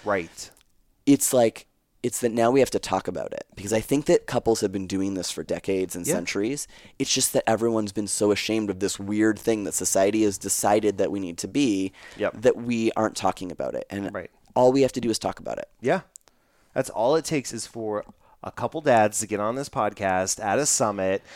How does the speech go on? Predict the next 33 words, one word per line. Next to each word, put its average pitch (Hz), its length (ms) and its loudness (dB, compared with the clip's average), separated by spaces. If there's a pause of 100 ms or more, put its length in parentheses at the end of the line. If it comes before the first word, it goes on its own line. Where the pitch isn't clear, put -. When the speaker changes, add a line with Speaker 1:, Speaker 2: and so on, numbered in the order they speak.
(140)
Speaker 1:
and 123 280 0
just 131 280 -6
talk 147 220 4
about 156 160 4
the 156 40 0
Speaker 2:
That's - 240 6
Speaker 1:
fact 175 120 8
that 160 100 6
Speaker 2:
it. 127 60 -6
Speaker 1:
we, - 80 -16 (180)
people 165 240 -12
have 170 80 -6
been 160 140 -12
doing 180 340 -10
this 156 300 -8 (280)
for 156 320 -10 (120)
decades. 143 1040 -4
It's, - 100 -10
Speaker 2:
Centuries. 170 760 -4
Speaker 1:
it's 147 320 2
not, 156 520 -2
yeah, 135 160 2
centuries. 123 520 -6 (120)
Speaker 2:
Yeah. 135 220 -4 (180)
Speaker 1:
It's 143 320 -6
not 143 360 0
that 135 260 -2
foreign 143 320 -4
of 127 80 -2
a 127 60 -6
concept, 143 640 -2 (260)
but 120 140 0
it 123 160 0